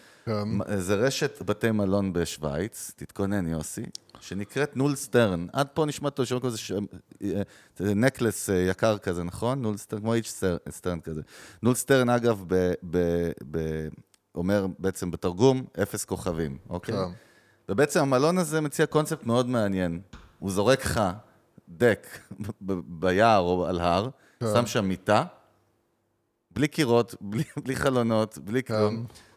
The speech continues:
Speaker 2: וזה מה שאתה רואה פה, אני מראה ליוסי עכשיו, זה
Speaker 1: כן.
Speaker 2: תמונה אמיתית, אוקיי?
Speaker 1: אוקיי.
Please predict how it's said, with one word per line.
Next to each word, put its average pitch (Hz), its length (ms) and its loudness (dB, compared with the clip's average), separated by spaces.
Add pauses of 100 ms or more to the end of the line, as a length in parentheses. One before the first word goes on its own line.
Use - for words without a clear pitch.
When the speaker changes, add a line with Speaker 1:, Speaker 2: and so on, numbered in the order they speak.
(120)
Speaker 2:
וזה 90 280 -2
מה 113 80 -4
שאתה - 160 -4
רואה 104 100 0
פה, 92 160 -4
אני 85 80 -4
מראה 82 200 -4
ליוסי 85 360 -2
עכשיו, 80 320 -6
זה 76 140 -10
Speaker 1:
כן. 120 100 -2
Speaker 2:
תמונה 101 260 2
אמיתית, 80 680 -8
אוקיי? 87 320 -6
Speaker 1:
אוקיי. 101 480 -4